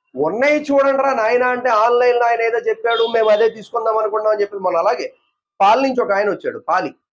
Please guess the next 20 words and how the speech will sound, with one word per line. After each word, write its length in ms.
అక్కడి 200
నుంచి 180
వచ్చి 200
ఇక్కడ 420
మా, 520
నేను 180
ఎక్కడైతే 500
షాప్ 300
ఉంటుందో 320
నాది 220
అత్తిల్లో, 480
అత్తిలికి 340
ఒక 140
నాలుగు 340
కిలోమీటర్లు 460
ఉంటది 280
పాలి. 220
అక్కడి 240
నుంచి 120
వచ్చాడు, 340